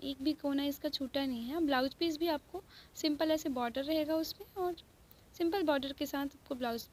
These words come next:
पीस मिलेगा। बहुत खूबसूरत fancy लगता है इसका ब्लाउज भी।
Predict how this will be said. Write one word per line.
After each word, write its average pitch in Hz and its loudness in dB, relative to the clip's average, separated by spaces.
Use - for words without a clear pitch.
पीस 269 -2
मिलेगा। 240 -4
बहुत 294 -6
खूबसूरत 302 -4
fancy 254 -4
लगता 277 -6
है 285 -2
इसका 277 -8
ब्लाउज 226 -8
भी। 285 -8